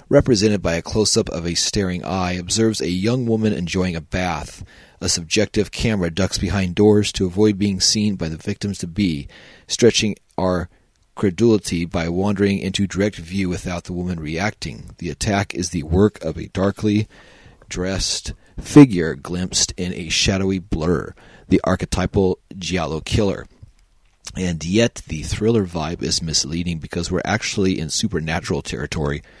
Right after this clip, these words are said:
with vampires, blood-sucking, and an appearance by Count Dracula himself.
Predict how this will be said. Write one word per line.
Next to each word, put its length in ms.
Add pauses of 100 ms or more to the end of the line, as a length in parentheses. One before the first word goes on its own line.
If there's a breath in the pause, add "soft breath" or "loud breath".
(240 loud breath)
with 120
vampires, 760
blood-sucking, 880
and 240
an 100
appearance 400
by 220
Count 280
Dracula 460
himself. 800